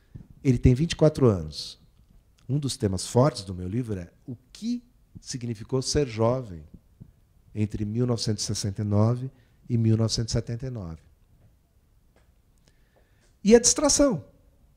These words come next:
Ele se perdeu em pensamentos na terceira <laughs> volta. E o mais interessante não é isso. O mais interessante é que esse personagem, esse cosmonauta, existiu de fato,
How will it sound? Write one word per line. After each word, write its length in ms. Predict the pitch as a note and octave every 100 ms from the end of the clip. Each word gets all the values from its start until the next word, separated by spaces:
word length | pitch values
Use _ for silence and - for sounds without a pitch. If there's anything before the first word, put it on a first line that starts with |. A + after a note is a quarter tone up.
| _ _ _ _ _ -
Ele 100 | -
se 120 | -
perdeu 280 | E3 C#3+ F#3
em 60 |
pensamentos 500 | - E3+ D#3 D#3 F#3
na 120 | B3
terceira 340 | A#3+ F#3+ - B3+
<laughs> 160 | C#3+ -
volta. 400 | F#3 - - - _ _ _ _ - _ _ _ _ _ _ _
E 80 | B2+
o 40 |
mais 220 | C3 E3+ D3+
interessante 540 | A2+ G2 - B2 C3+
não 200 | A#2+ D3
é 120 | C#3
isso. 340 | G#2 E2 - _ _ _ _ _ - _
O 60 |
mais 220 | G#2+ D#3 D#3
interessante 500 | G#2+ F2 - A#2 A#2
é 40 |
que 100 | -
esse 100 | G2
personagem, 580 | G2+ - E2+ G2+ G#2+ F2+
esse 140 | E2+
cosmonauta, 500 | - D#2+ E2 F#2+ A2
existiu 380 | A2+ A#2 - A2+
de 60 | C3
fato, 480 | - F2+ D2+ _